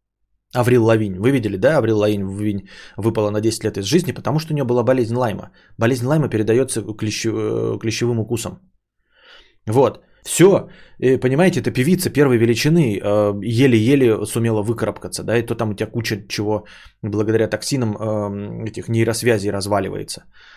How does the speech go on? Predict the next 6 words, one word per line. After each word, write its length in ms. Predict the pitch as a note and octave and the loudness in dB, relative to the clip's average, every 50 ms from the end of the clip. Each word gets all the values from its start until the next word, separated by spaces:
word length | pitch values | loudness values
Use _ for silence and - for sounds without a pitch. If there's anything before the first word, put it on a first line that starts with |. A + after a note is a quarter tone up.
| - - | -18 -6
Вот. 280 | - G#2+ G2+ - - _ - - - | -4 -4 -4 -4 -8 _ -20 -18 -10
Еле-еле 520 | - D3 D3 D#3 C#3+ C#3 C3+ C#3 C#3 B2+ B2 | -6 0 4 4 4 4 4 2 4 2 2
восстанавливается. 840 | A2 A2+ A2 - A#2+ A#2 A#2+ A2+ G#2+ G#2 G2 G2 F#2 - - - _ _ _ _ - - - _ _ _ _ _ - | 2 0 0 0 -2 0 0 0 -2 -4 -6 -8 -10 -12 -14 -16 _ _ _ _ -20 -20 -20 _ _ _ _ _ -2
И 540 | E3 D3 D3 D3 C#3+ D3 D3+ D3+ D3 C#3+ - | 0 0 2 2 0 0 0 0 -2 -2 -4
я 280 | - D3 C#3 D#3+ E3 D#3 D#3 | -4 2 4 4 4 6 4
там 260 | D3 C3 C3 - | 0 0 0 -6